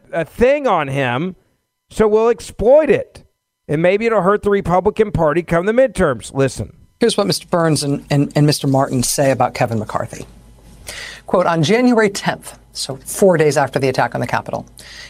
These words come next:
Speaker 2: Kevin McCarthy convened a small group of House Republican leaders to share his thinking. Speaking with just three other top Republicans on a private call, McCarthy said he might call on Trump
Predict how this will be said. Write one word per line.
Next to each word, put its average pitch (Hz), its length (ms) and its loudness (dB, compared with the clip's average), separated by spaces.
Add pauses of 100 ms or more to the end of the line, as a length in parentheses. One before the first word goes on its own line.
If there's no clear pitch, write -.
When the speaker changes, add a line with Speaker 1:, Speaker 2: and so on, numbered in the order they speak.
Speaker 2:
Kevin 226 260 0
McCarthy 165 400 -2
convened 160 420 0
a 151 40 2
small 175 400 2
group 139 340 -2
of 143 220 -2
House 151 260 -2
Republican 147 460 -2
leaders 127 440 -2 (220)
to - 100 0
share 143 260 0
his 120 160 -2
thinking. 113 380 -4 (380)
Speaking 196 400 2
with 156 140 2
just 190 320 2
three 208 400 2
other 175 280 0
top 151 260 -4
Republicans 139 540 -2
on 135 120 -2
a 123 60 -4
private 131 360 -2
call, - 340 -2 (280)
McCarthy 180 400 -2
said 165 280 0
he 160 120 0
might 156 280 2
call 156 340 2
on 147 300 0
Trump 139 320 -4